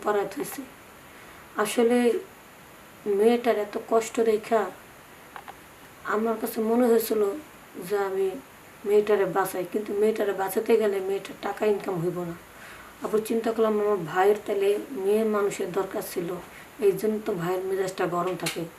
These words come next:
তাহলে ভাইয়ের মেজাজটা ঠান্ডা হোক, আর ওই মেয়েটাও কিছু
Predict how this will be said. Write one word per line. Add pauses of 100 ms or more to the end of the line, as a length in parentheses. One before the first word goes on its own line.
(280)
তাহলে
ভাইয়ের
মেজাজটা
ঠান্ডা
হোক, (600)
আর
ওই
মেয়েটাও
কিছু